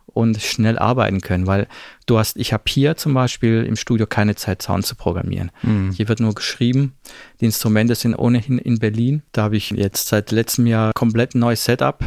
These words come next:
Speaker 1: von Korg, ein Kronos, ein, ähm, S V zwei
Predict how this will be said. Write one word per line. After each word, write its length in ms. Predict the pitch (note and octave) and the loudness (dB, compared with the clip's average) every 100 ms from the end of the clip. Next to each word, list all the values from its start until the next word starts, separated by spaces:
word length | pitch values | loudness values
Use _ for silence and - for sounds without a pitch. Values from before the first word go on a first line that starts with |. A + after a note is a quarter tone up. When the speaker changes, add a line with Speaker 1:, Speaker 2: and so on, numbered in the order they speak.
| - | -8
Speaker 1:
von 260 | - A#2+ - | -4 -4 -2
Korg, 560 | - A#2 C#3 C#3 - - | 0 2 2 -2 -10 -4
ein 360 | A2 G#2 G#2 | -2 0 -2
Kronos, 600 | - - B2 C3+ C3 - | -2 2 4 4 0 -6
ein, 440 | - G#2+ G2 G2 G2 | -6 -2 0 0 0
ähm, 460 | F#2+ F#2 F#2 F#2+ - _ - - | 0 -2 -2 -4 -10 _ -14 -6
S 240 | - - | -4 -2
V 380 | - A2 A2 A#2 - | 0 2 2 0 -4
zwei 560 | - - G2+ A2 F#3 | -6 -2 0 0 -2